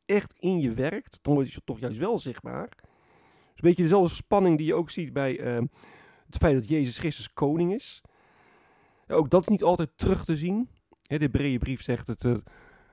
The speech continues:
dat, dat, dat alles aan, aan Jezus onderworpen is, dat, dat zien we niet. En al-, tegelijkertijd worden wij opgeroepen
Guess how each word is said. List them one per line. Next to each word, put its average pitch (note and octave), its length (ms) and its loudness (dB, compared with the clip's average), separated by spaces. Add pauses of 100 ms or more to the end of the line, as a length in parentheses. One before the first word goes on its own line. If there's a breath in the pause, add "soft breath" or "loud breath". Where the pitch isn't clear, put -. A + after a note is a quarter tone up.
(340 soft breath)
dat, B2+ 300 0
dat, C3 120 4
dat C3 220 2
alles E3 320 6
aan, B2+ 300 0
aan B2 120 2
Jezus C#3 340 2
onderworpen B2+ 580 4
is, A#2 140 4
dat, A#2 280 0 (540 soft breath)
dat - 180 -6
zien F3+ 300 -4
we A#2 80 -2
niet. - 360 -4 (680 soft breath)
En - 100 -8
al-, D#3 220 4
tegelijkertijd D#3 600 2
worden C3 180 0
wij D#3+ 140 4
opgeroepen C3+ 800 -2